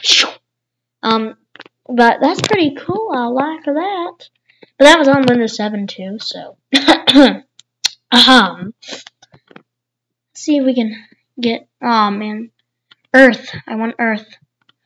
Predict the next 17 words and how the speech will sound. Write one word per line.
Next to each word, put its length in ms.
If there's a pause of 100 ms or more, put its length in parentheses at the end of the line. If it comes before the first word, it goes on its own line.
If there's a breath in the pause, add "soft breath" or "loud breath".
(1200)
Give 140
me 160
Earth. 260 (320)
Oh, 600
no, 420
no, 240
I 120
want, 280
I 80
want, 280 (120)
I 60
want 320 (180)
High 240
Sierra 640
or 140 (260)
Yosemite. 600 (2250)
Flowers. 600